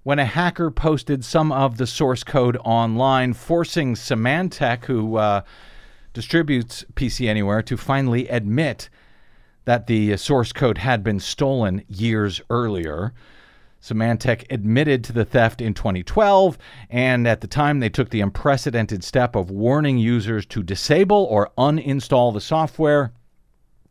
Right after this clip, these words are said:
until it could make sure that any security flaws in the software had actually been patched. Around the same time, security researchers discovered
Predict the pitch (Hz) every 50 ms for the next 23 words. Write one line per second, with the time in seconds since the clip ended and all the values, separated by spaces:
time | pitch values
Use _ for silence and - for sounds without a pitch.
0 | _ _ _ _ _ _ _ _ _ _ _ - - - - - - - _ _
1 | _ _ _ - 131 110 - 147 123 120 120 120 - 147 139 107 117 123 123 117
2 | - - 131 120 120 117 107 113 113 - - 131 135 143 135 127 110 - 123 113
3 | - - 139 131 127 117 110 - - 127 113 110 107 107 101 101 - - 135 127
4 | 117 113 - - 123 110 107 - - - 113 104 101 98 101 98 - - - _
5 | _ _ _ - - - 117 104 104 101 - - 110 110 101 - - 117 98 98
6 | 98 95 87 - 92 87 87 82 - - - 95 73 - - - - - - -
7 | - - _ _ _ _ _ _ _ _ _ _ _ _ _ _ _ _ _ _
8 | _ _ _ _ _ _ _ _ _ _ _ _ _ _ _ _ - 139 131 147
9 | 190 214 208 185 - - 185 175 170 147 - 156 156 120 92 73 - - - -
10 | - - - 147 143 135 135 127 120 127 127 113 - - 120 104 - - 107 95
11 | - - 110 - - - 135 127 113 127 123 117 117 -